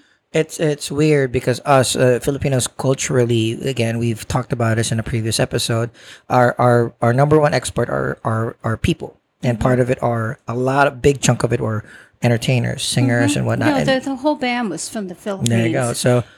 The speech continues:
Speaker 1: um, it's always fascinating to see how, you know, other cultures that it might not be part of, of,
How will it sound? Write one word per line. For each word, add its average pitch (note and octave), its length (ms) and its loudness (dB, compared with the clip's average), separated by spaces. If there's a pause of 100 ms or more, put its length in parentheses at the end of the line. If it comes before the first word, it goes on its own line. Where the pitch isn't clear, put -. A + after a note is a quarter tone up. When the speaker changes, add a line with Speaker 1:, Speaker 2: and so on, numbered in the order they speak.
(220)
Speaker 1:
um, A#2+ 340 -4
it's B2+ 320 -2
always C#3+ 400 4
fascinating A2+ 640 -2
to - 80 -16
see A2+ 240 -4
how, G#2 580 -4
you A2+ 140 -4
know, G#2 300 -8 (380)
other D3 580 2 (140)
cultures B2 540 -2
that A#2+ 160 -6 (140)
it - 160 -4
might C3+ 300 2
not B2+ 200 2
be B2 140 2
part A#2+ 380 0
of, A2+ 440 -2 (500)
of, A2+ 440 0